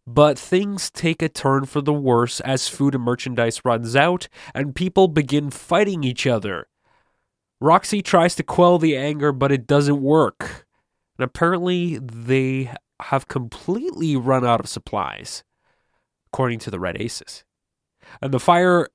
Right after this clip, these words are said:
and police department arrive and disperse the mob. I just, it went com-, to complete chaos. People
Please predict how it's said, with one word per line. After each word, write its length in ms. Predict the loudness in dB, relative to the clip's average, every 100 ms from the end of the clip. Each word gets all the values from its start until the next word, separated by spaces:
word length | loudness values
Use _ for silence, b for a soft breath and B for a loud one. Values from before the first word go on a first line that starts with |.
| -10
and 220 | -8 -6
police 280 | -2 -2 0
department 560 | 0 2 0 -2 -6 -6 -4
arrive 580 | 0 2 2 0 -4 -8
and 200 | -8 -4
disperse 680 | -4 -4 -6 0 0 -2
the 100 | -6
mob. 640 | -6 2 4 6 2 -2 -10 _ _ _
I 80 | -8
just, 240 | -6 -6 -6
it 140 | -8 -4
went 340 | -2 0 -2
com-, 180 | -10 -10 _ _
to 80 | -6
complete 680 | -4 -6 -10 -10 -6 -6 -8
chaos. 760 | -2 0 2 0 -4 -8 -12 -14 _ _ _ _ _ _ _ _ _ _ _
People 320 | -8 -8 -6